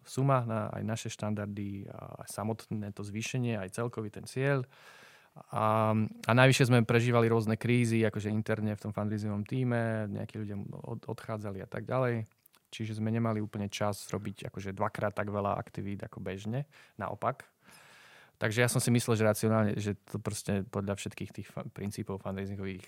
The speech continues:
sa to nedalo to dosiahnuť. A napriek tomu sme to dosiahli. Nejakým zázrakom nám v decembri proste tie peniaze prišli.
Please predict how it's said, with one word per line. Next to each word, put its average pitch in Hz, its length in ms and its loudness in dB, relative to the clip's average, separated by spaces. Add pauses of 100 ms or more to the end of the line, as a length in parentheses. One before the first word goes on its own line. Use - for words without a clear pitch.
(160)
sa - 180 -14
to 98 140 -6
nedalo 90 400 -4 (280)
to - 200 -14 (400)
dosiahnuť. - 500 -14 (1000)
A - 80 -8
napriek 104 260 -2
tomu 104 140 -2
sme 98 100 -8
to 92 140 -8
dosiahli. 90 400 -8 (560)
Nejakým - 320 -10
zázrakom 92 640 -8
nám 95 160 -10
v 92 80 -14
decembri - 320 -10
proste - 320 -16
tie - 80 -18
peniaze 90 320 -12
prišli. 98 400 -14